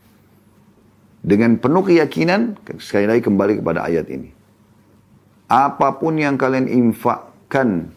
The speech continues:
pasti Allah akan ganti. Pasti diganti. Lalu apa yang diragukan? Apa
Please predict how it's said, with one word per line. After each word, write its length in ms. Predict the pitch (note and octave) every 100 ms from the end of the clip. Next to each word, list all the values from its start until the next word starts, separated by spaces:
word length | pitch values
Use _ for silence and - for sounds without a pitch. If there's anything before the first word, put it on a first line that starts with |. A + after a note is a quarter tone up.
| -
pasti 400 | E2+ - - -
Allah 640 | - E2+ D#2 D2 F2 - D#2+
akan 480 | - F#2+ G#2+ - D#2+
ganti. 720 | F#2 E2+ D#2+ D2+ - - - - _ _ _ - -
Pasti 400 | F3 F3 - -
diganti. 480 | A2 F#2+ E2+ E2+ - _ _ _ _ _
Lalu 160 | C3
apa 160 | D3+ F#3
yang 120 | B2 G2
diragukan? 380 | F#2 - - - _ _ _ _ _ _ _ _ _ _ _ _ _ - _
Apa 160 | B2 C3+